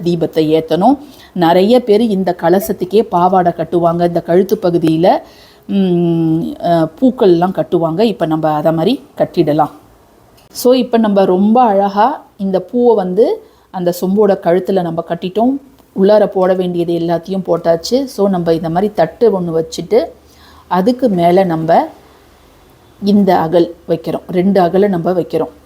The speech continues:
கீழே வந்து அச்சதை, மேல வந்து இந்த,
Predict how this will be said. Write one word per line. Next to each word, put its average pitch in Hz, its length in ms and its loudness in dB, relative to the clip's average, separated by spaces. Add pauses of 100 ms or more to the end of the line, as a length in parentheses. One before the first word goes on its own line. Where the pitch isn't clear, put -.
(120)
கீழே 196 320 2
வந்து 180 320 0
அச்சதை, 190 560 -2
மேல 180 360 -2
வந்து 165 460 -2 (500)
இந்த, 202 440 0